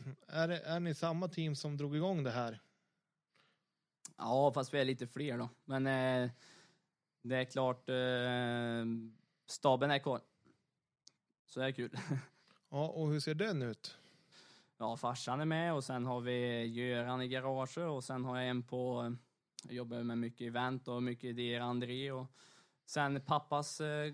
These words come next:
Speaker 2: gamla kartis ifrån Norrland, Thomas Nilsson, har hjälpt mig otroligt mycket och, ja, det är ju svårt att få med, få med allihopa, men, eh, jag jobbar ju med mentalcoacher och business, eh, eller business coach. Nej, men,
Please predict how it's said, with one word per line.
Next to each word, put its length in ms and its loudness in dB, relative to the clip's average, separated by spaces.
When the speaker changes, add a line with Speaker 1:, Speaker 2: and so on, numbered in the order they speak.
Speaker 2:
gamla 420 0
kartis 560 -2
ifrån 220 0
Norrland, 440 0
Thomas 280 0
Nilsson, 480 0
har 240 -8
hjälpt 260 -2
mig 100 -8
otroligt 380 -8
mycket 440 -4
och, 180 -2
ja, 80 0
det 60 0
är 40 4
ju 60 2
svårt 300 -2
att 400 2
få 120 -2
med, 400 2
få 120 -4
med 220 4
allihopa, 540 0
men, 260 0
eh, 360 0
jag 200 0
jobbar 240 -2
ju 60 0
med 140 0
mentalcoacher 880 -4
och 180 -2
business, 580 -6
eh, 260 -2
eller 100 -10
business 420 -12
coach. 300 -12
Nej, 140 2
men, 260 2